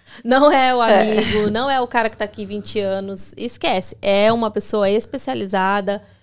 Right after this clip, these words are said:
Speaker 1: competente, com experiência, formada, que vai poder te dizer, né? A Alice tá aqui a título da gente passar informação, porque ela é a Relações Públicas do escritório,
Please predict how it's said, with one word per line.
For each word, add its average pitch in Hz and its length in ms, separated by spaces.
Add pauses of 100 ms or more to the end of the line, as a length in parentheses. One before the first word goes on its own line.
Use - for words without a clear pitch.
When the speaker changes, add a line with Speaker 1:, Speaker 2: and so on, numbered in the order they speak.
(280)
Speaker 1:
competente, 220 800
com 226 120
experiência, 202 1040
formada, 208 640
que 240 140
vai 269 140
poder 220 320
te 226 120
dizer, 247 380
né? 214 140
A 196 80
Alice 202 280
tá 220 100
aqui 214 220
a 220 120
título 214 320
da 196 100
gente 202 480 (300)
passar 208 240
informação, 202 520
porque 240 240
ela 196 200
é 208 100
a 214 60
Relações 196 500
Públicas 247 480
do 190 80
escritório, 208 680